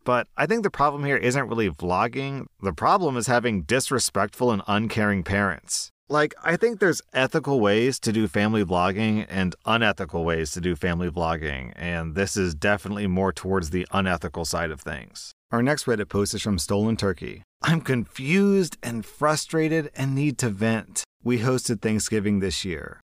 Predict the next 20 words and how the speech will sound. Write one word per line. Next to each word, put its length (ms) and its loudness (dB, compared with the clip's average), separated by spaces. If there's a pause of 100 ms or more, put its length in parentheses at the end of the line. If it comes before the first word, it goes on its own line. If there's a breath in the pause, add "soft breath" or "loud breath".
My 200 -2
husband 420 0
and 140 2
I, 420 2
our 160 0
kids, 600 0
husband's 520 0
siblings, 560 0
and 240 2
niece 280 2
and 120 2
nephews, 640 -4
and 380 0
most 300 0
importantly, 760 -2
my 220 0
husband's 600 -2
gravely 580 0
ill 160 0
mother. 460 -4